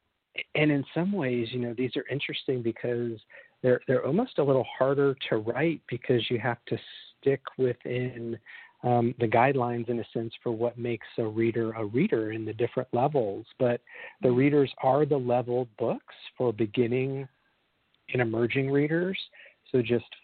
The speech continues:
Speaker 1: fun, short stories, um, you know, typically, you know, shorter sentences, um,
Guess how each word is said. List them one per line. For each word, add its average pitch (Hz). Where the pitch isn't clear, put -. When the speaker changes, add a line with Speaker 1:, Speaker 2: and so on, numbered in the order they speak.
Speaker 1:
fun, 151
short 147
stories, 131
um, 107
you 127
know, 110
typically, 120
you 117
know, 107
shorter 113
sentences, 135
um, 110